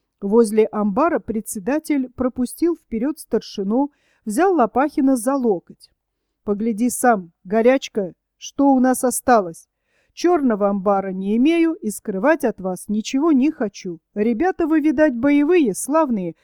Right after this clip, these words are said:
и я бы овцы, скажем, не пожалел вам на варево, но весь скот и крупный, и мелкий отправил вчера в эвакуацию по распоряжению района.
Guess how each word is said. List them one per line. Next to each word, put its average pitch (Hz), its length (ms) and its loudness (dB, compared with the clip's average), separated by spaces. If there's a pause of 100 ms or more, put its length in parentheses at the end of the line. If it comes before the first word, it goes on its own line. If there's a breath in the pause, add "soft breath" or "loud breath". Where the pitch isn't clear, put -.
(300)
и 254 60 2
я 262 280 4
бы 247 160 0
овцы, 285 600 -2
скажем, 208 560 0
не 214 100 -2
пожалел 214 640 -4
вам 175 320 -6
на 202 160 -4
варево, 196 480 -2 (400)
но 233 240 2
весь 254 260 0
скот - 400 0 (120)
и 349 160 2
крупный, 262 580 0
и 320 220 -2
мелкий 240 640 0
отправил 254 600 -2
вчера 220 400 0
в 196 160 0
эвакуацию 277 1040 0 (220)
по 254 140 2
распоряжению 226 960 0
района. 202 720 -2